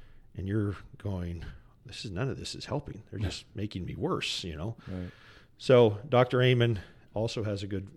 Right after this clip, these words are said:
Speaker 1: confidant, Mark Gordon. And Mark Gordon is a hom-, hormonal therapist.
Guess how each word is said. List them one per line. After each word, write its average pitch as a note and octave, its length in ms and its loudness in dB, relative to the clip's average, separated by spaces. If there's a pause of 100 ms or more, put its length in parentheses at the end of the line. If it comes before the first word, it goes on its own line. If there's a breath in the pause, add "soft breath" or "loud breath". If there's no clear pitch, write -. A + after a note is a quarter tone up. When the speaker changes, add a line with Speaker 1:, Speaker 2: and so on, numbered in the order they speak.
Speaker 1:
confidant, F#2 500 -6
Mark F2 340 -8 (300)
Gordon. F2 460 -6 (300)
And F2 360 -4
Mark F#2+ 280 -2
Gordon F#2 280 -4
is D#2+ 100 -6
a D#2+ 60 -6
hom-, G2 240 -4 (160)
hormonal G#2 460 -2
therapist. - 720 -6